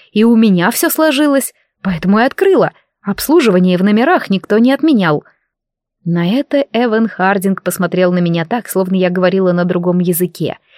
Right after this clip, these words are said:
а он не мог взять в толк, о чём шла речь. "Впредь дверь открывать только мне", — наконец приказал он ледяным тоном.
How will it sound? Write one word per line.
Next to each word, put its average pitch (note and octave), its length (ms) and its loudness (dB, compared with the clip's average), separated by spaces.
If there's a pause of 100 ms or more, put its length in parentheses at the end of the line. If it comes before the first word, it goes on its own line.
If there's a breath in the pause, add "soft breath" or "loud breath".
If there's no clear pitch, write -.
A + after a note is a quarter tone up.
(180 loud breath)
а F#3 100 2
он C#4+ 220 4
не C4 80 4
мог C4 220 2
взять A3+ 320 0
в - 160 -16
толк, D4 340 0 (180)
о G#3+ 140 -2
чём C#4 240 0
шла B3+ 300 -2
речь. B3 400 -4 (800)
"Впредь F3+ 640 -2
дверь F#3+ 320 2
открывать F3+ 500 0
только F3 300 -2
мне", — F#3 340 2 (520)
наконец F#3 420 -2
приказал F#3 400 0
он F3+ 100 2
ледяным G3 400 2
тоном. D3+ 440 -4